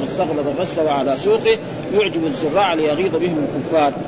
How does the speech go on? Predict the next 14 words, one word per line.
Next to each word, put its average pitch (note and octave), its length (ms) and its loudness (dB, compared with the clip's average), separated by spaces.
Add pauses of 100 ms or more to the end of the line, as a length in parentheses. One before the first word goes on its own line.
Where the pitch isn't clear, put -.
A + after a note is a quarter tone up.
(280)
ف-، D#3 420 2
فمعنى D3+ 400 0
"سيماهم E3+ 440 0
في C#3+ 100 -2
وجوههم" C#3 320 0
فسره F3 300 2
بعضهم D#3 320 0 (140)
السحنة E3 440 0
التي D3+ 140 0 (260)
تكون F3 180 -4
في C#3+ 160 -4
وجه D#3 180 -2
الرجل D3 320 -2
المؤمن، G#3+ 480 0